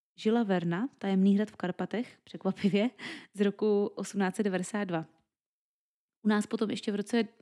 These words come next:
devatenáct set osmdesát jedna vyšel film, který je vlastně takovou parodií na vědecko-fantastickou literaturu a filmy. A ten se jmenuje stejně, taky Tajemný hrad v Karpatech, a proto se u nás ustálilo tady to slovní spojení být tajemný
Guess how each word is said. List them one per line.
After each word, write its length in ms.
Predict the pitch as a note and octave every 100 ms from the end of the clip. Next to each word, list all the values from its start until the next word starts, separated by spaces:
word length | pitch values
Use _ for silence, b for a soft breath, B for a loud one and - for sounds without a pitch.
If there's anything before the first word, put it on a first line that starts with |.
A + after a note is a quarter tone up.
| -
devatenáct 520 | F3+ G3 G#3 A3+ A3
set 120 | G#3+
osmdesát 540 | - - G#3 G#3 A3+ G3
jedna 180 | F#3 F#3+
vyšel 280 | G3 A3
film, 500 | B3 - F3+ E3+ B3 b b b b _
který 180 | - G#3
je 60 | G#3
vlastně 280 | G3 G3+ G3
takovou 320 | - G#3+ G#3+
parodií 580 | - F3 G3 G3 F3 E3+
na 120 | F3+
vědecko-fantastickou 1040 | F3 E3+ - - F3+ F3 F3 - - F#3
literaturu 640 | F3+ - F3 - F3+ F3 E3+
a 220 | E3 E3+
filmy. 360 | - F#3 A#3 E4 b b b b _ _ _ _ _
A 40 | -
ten 180 | A3
se 120 | G#3 A3
jmenuje 280 | G#3 G#3+
stejně, 420 | G#3 - E3+ F#3 A#3+
taky 260 | F#3+ G#3+
Tajemný 360 | - F3+ F3 F3
hrad 180 | F#3 -
v 100 | -
Karpatech, 560 | - F3 F#3 - A3 -
a 60 |
proto 340 | - G#3+ A3 A3+
se 160 | -
u 100 | -
nás 400 | G3+ G3 G3 - -
ustálilo 500 | - G3 F3+ F3 F#3
tady 160 | F#3+
to 100 | F3+
slovní 320 | - F#3+ F#3+
spojení 600 | F#3 - F#3 F3+ F3+ F#3 -
být 340 | F3+ G3 G3 -
tajemný 520 | F3+ F3 F#3+ G3